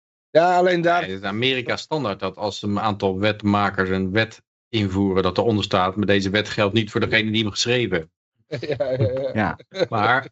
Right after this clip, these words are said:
Speaker 2: <clears throat> maar in Nieuw-Zeeland kwam ook naar, er was een klokkenluider, hè, die had, eh, een hele database gedumpt.
Speaker 1: Ja.
Speaker 2: Eh, waarin, waaruit bleek dat er echt bepaalde badges in zaten bij die, eh,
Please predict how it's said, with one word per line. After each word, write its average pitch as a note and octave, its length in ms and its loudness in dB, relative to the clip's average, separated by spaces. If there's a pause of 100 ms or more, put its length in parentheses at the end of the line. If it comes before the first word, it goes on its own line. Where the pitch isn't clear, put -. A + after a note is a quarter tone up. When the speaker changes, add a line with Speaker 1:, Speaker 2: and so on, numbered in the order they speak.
Speaker 2:
<clears throat> - 1040 0
maar B2 160 2
in C3 60 2
Nieuw-Zeeland C3+ 440 0
kwam C3 200 -2
ook F#3 220 -2
naar, B2 320 0
er B2 60 -6
was B2+ 120 0
een B2 120 -4
klokkenluider, A2+ 680 2
hè, E3+ 60 -4
die C3 160 -2
had, A#2+ 160 -4
eh, B2 80 0
een A2+ 200 0
hele A#2+ 260 -2
database A#2+ 640 0
gedumpt. G#2 760 0 (380)
Speaker 1:
Ja. C3+ 140 -8 (500)
Speaker 2:
Eh, G2+ 120 0
waarin, G#2+ 680 0
waaruit G#2+ 380 0
bleek C#3+ 220 0
dat A#2+ 160 -2
er A#2 120 -2
echt - 320 -2
bepaalde C#3 520 0
badges C#3 440 -2
in A#2 220 0
zaten G#2+ 540 -2 (180)
bij A2+ 260 -4
die, G#2+ 420 -2
eh, G#2 280 0